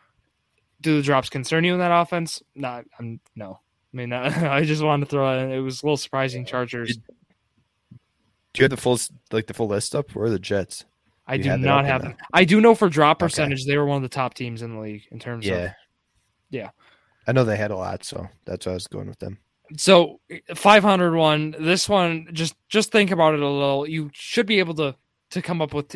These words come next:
Speaker 1: uh, this team. I really think you guys can. This team had the highest A dot in twenty twenty-one. So A dot is the average depth of target. That's how, like, far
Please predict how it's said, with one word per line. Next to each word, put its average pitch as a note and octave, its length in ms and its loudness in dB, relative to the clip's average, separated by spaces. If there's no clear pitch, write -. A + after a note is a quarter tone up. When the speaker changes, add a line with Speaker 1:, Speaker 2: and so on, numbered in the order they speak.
Speaker 1:
uh, D3 140 -4
this C3+ 240 -6
team. G#2 240 -16
I B2 60 -10
really C3+ 220 -4
think B2 160 -10
you B2 120 -10
guys G#2+ 160 -10
can. G#2 220 -16
This G3 200 2
team A3 240 0
had F3 160 0
the E3 80 4
highest E3+ 400 2
A F3 160 4
dot A#2 240 -2
in D3 140 -6
twenty B2+ 320 -8
twenty-one. A2 540 -10
So D3+ 160 -8
A E3+ 160 6
dot F3+ 240 4
is D#3 140 -4
the D3+ 120 2
average C#3+ 320 -2
depth C#3+ 220 -6
of B2 80 -12
target. E3 500 -2
That's D3 220 -2
how, E3 180 2
like, D#3 280 0
far E3+ 560 4